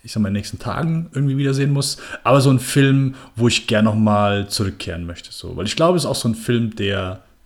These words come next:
der nimmt einfach der gewinnt, äh,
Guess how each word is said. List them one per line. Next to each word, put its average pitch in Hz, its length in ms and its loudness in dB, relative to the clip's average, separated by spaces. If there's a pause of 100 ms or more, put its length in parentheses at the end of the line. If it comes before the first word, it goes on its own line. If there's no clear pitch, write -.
(180)
der 104 160 0
nimmt 110 680 -6
einfach - 640 -8 (600)
der 107 460 2 (460)
gewinnt, 143 680 4
äh, 98 40 -14